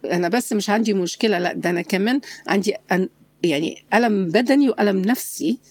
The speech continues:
لأني مش قادرة أمارس، أو لأني مش قادرة أعمل الشيء المطلوب مني. ف-، فده برضو من الحاجات اللي أنا لاحظتها في الوطن العربي، إن لما الممارسة ما بتتمش، بيحصل عنف بدني. ودي من الحاجات ال-، ال-، يعني،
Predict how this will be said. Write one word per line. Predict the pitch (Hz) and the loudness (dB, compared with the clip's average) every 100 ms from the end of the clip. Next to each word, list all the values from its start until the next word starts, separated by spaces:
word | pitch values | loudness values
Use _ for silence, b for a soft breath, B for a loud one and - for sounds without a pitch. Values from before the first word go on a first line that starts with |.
| b b _ _ _ _ | b b _ _ _ _
لأني | 170 196 285 | -2 2 2
مش | 247 - | 0 -2
قادرة | 226 220 202 226 - 220 - 180 | -2 0 0 -2 -6 -16 -8 -2
أمارس، | 190 226 - - - - | 0 -2 -6 -12 -16 -8
أو | 160 | -4
لأني | 165 175 226 | -2 0 0
مش | 220 - | -2 -4
قادرة | 208 202 | -6 -4
أعمل | - 202 202 | -2 -2 -2
الشيء | 180 - 202 | -4 -4 -4
المطلوب | 180 170 196 170 | -4 -4 -6 -4
مني. | 156 139 127 B B B B - | -4 -6 -12 B B B B -6
ف-، | - | -4
فده | 156 - 208 196 | -2 -2 0 0
برضو | 277 339 262 | 0 0 0
من | |
الحاجات | 240 226 262 262 | 0 0 -2 0
اللي | 262 | 0
أنا | |
لاحظتها | 233 220 208 233 | 0 -2 -4 -4
في | 226 | -2
الوطن | 196 180 208 180 | -2 -2 -2 -2
العربي، | 151 170 208 214 202 | -2 -2 -2 -2 -2
إن | 185 | -4
لما | 175 180 170 | -2 -4 -4
الممارسة | 160 170 214 302 277 | -4 -2 -2 -2 -2
ما | 220 | -2
بتتمش، | 190 - 190 190 180 | -4 -4 -4 -4 -6
بيحصل | - 175 - 175 | -8 -8 -8 -8
عنف | 160 156 180 180 - - | -6 -4 -4 -6 -12 -8
بدني. | 190 170 143 127 - B B B B - | -6 -4 -6 -10 -16 B B B B -6
ودي | 202 175 226 | -4 -2 0
من | 226 | 0
الحاجات | 196 202 170 196 208 | 0 -4 -2 -4 -2
ال-، | 185 170 | -4 -2
ال-، | 175 170 | -4 -4
يعني، | 165 160 156 151 | -6 -4 -6 -8